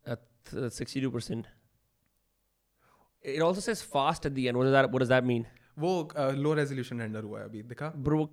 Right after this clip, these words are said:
Speaker 1: crazy. I
Speaker 2: Oh man, I can see it. <laughs> Oh, अच्छा, the fun part is, it is assuming that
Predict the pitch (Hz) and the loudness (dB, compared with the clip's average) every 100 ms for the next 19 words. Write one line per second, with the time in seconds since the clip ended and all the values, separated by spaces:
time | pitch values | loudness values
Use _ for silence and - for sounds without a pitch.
0 | - 160 151 156 156 170 160 139 - - | -6 -4 0 4 4 4 2 -2 -4 -8
1 | - 156 170 170 165 170 175 175 170 165 | -4 4 6 6 6 6 8 8 8 6
2 | 165 160 156 160 147 151 151 143 143 - | 6 4 0 -4 -4 -2 0 -2 -4 -6
3 | 170 190 - 214 214 208 175 - - 175 | -2 -2 4 4 4 2 2 0 -6 -2
4 | 180 247 220 220 190 202 220 226 311 190 | 0 0 -2 0 0 2 2 2 0 -4
5 | 190 233 190 180 185 208 226 | -2 -2 0 0 0 0 -2